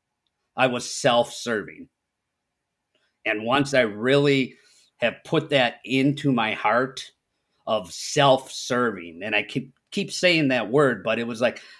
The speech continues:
I was doing things, but only at an angle to help myself and help my confidence and help my introspective, that it was self-serving. And sometimes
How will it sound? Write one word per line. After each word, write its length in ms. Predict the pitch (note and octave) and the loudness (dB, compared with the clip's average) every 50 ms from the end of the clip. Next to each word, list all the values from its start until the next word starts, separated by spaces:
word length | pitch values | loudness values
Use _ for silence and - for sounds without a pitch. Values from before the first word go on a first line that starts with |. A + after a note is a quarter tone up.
| _ - | _ -4
I 120 | - F#3+ | 0 0
was 280 | G#3+ F#3+ F#3 D#3 B2+ A#2 | 0 0 0 -4 -4 -8
doing 480 | A2 A2 - F#3 G3+ A3 F#3+ D#3+ C#3+ C#3 | -8 -4 0 2 4 4 4 2 2 0
things, 320 | D3 C3 C3+ C3+ B2+ - _ _ _ _ _ _ _ _ _ _ - | 0 0 0 0 -2 -4 _ _ _ _ _ _ _ _ _ _ -4
but 140 | - E3 D#3 | -2 -2 0
only 320 | D3 E3+ F3 F3 E3+ D#3 | 0 0 0 0 2 2
at 80 | D#3 C#3+ | 2 2
an 100 | C#3 C3 | 2 2
angle 460 | C#3 D3+ E3 D#3 C#3+ C3+ C3 B2 B2 | 2 2 2 2 2 2 0 0 -2
to 200 | - - C3 A2+ | -4 -6 -6 -4
help 320 | - - D#3+ D3+ D3 C#3 C3+ | 0 4 6 6 6 4 2
myself 640 | B2 A2+ A2+ G#2+ - - A2 G#2+ G#2 F#2+ F#2 - - | -2 -2 -2 -4 -4 -4 -4 -2 -2 -4 -6 -8 -8
and 120 | G#2+ A2 F#2+ | -8 -8 -2
help 300 | - C#3 D#3 C#3+ C3+ A2+ | 2 4 4 4 4 2
my 220 | A#2+ A#2+ C3 C3+ | 0 0 0 -2
confidence 840 | B2 - - A2 A2 G2+ F#2+ - G#2 G2 F#2 F#2 F2+ - - - - _ _ _ _ - | -4 -6 -6 -4 -4 -6 -6 -8 -10 -10 -10 -10 -12 -16 -18 -20 -20 _ _ _ _ -4
and 220 | A#2+ A#2 A2 G#2+ | -2 -2 -2 -2
help 380 | - - - D#3 D3+ C#3 C3 B2 | -2 4 6 6 6 6 4 2
my 420 | B2+ C3 C3+ C#3 C#3+ C#3 A#2+ - - | 2 4 4 4 2 2 0 -4 -6
introspective, 1000 | A2+ A2+ A2+ - - - A2 - - - A2+ G#2+ G#2+ - - G#2+ G#2+ G#2+ F#2+ G2 | -6 -6 -6 -6 -8 -10 -10 -10 -6 -4 -2 -2 -2 -4 -6 -10 -10 -10 -8 -4
that 280 | G#2+ G#2 G#2 G2+ G#2 - - _ _ _ _ _ _ _ _ _ _ _ _ _ _ - | -2 0 0 0 0 -4 -8 _ _ _ _ _ _ _ _ _ _ _ _ _ _ -4
it 160 | D3 C#3 C#3 | -2 -2 -2
was 140 | C3 C3 - | -4 -8 -4
self-serving. 800 | - C3 A#2 A2+ G#2+ - - - A2 G#2+ G#2+ G2+ F#2+ F2+ F2+ F2+ - - | 0 0 2 2 0 -2 -6 -6 -4 -4 -4 -4 -6 -8 -10 -12 -10 -4
And 300 | G#2 G#2 G2+ G2+ F#2+ - | -2 -2 -2 -2 -4 -6
sometimes 960 | - - A#2+ A#2+ A#2+ A2+ - B2 A#2 A#2 A#2 A#2 A#2+ A#2 G#2+ - - - - | -6 -4 -4 -4 -4 -4 -4 -2 -2 -2 -2 -4 -6 -8 -8 -10 -16 -18 -20